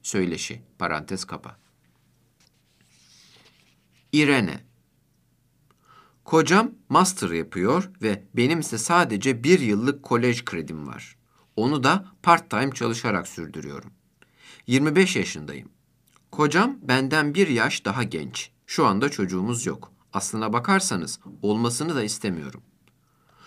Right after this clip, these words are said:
Kocamın seks hakkında çok fazla konuşmasına rağmen çok fazla aktif biri olduğunu söyleyemem.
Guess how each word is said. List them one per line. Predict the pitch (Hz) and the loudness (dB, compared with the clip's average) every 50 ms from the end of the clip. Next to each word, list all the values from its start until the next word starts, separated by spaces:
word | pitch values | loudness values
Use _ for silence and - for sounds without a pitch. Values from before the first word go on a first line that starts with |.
| - - - - - - | -20 -20 -20 -20 -8 0
Kocamın | - 160 151 151 185 185 214 226 214 | 2 2 4 4 4 4 4 2 2
seks | 214 - - 240 240 - - - | 0 0 0 0 0 0 0 0
hakkında | - 113 117 113 - - 117 101 98 95 117 147 180 - - - _ - | 2 0 0 0 -2 -4 0 0 2 2 0 0 -2 -6 -12 -20 _ -4
çok | - - 220 226 220 | 0 0 0 0 0
fazla | - - 135 120 113 107 107 113 107 107 | -2 2 2 4 4 4 2 0 0 0
konuşmasına | - 110 104 104 101 - - 104 101 98 - - - 113 117 120 107 | -2 -2 -2 -2 -4 -4 -4 -4 -2 -2 -2 -2 -2 0 0 2 2
rağmen | 90 82 80 82 85 104 147 175 185 - - _ _ _ - - _ - | 2 0 0 -2 -2 -2 -2 -2 -4 -8 -14 _ _ _ -20 -20 _ -8
çok | - - 233 226 226 | -2 0 2 0 0
fazla | - - 135 120 120 117 135 - | 0 0 0 0 2 0 0 0
aktif | - 123 - - 151 147 - - | 0 0 -2 -4 -12 -10 -6 -4
biri | 104 104 | -4 -4
olduğunu | 101 - 104 98 92 95 98 95 101 135 180 - - | -2 -2 -4 -4 -2 -2 -2 -2 -2 -4 -6 -8 -10
söyleyemem. | - - 127 104 95 92 92 90 87 80 76 73 - | -8 -4 -2 -2 0 0 0 -2 -4 -4 -8 -10 -14